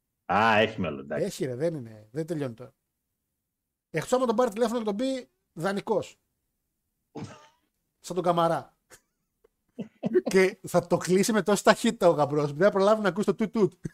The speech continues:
Speaker 2: <laughs> Δεν θα, δεν θα το προλάβει να ακούσει το τουτ τουτ. Έτσι, κρακ, κρακ θα το κλείσει. Εσύ, Παναγιώτη μου, μια άλλη ερώτηση. Αν είχες στην κατοχή σου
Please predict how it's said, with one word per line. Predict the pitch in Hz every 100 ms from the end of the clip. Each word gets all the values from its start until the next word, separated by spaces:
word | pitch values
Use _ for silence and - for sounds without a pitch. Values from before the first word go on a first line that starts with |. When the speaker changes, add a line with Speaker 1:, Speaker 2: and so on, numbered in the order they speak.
| 190
Speaker 2:
<laughs> | - _ 175
Δεν | 190 196 202
θα, |
δεν | - 339 196
θα | 214
το | 190
προλάβει | 165 156 139 131
να | 131
ακούσει | 131 131
το | 127
τουτ | 139 123
τουτ. | 135 160 _ _ _ _ _ _
Έτσι, | - 165 190 185 _ _ _
κρακ, | 180 214
κρακ | 208 202
θα | 160
το | 131 131
κλείσει. | 131 120 _ _ _ _ _ _ _ _ _ _ _ _ _ _ _ _ _ - -
Εσύ, | - -
Παναγιώτη | 269 269 196 240 220
μου, | 117 - _ _ _ -
μια | 196
άλλη | 254
ερώτηση. | 175 131 - - _ _ _
Αν | - 220 262
είχες | 269 226 - -
στην | - 156
κατοχή | 151 143 190
σου | - 262 262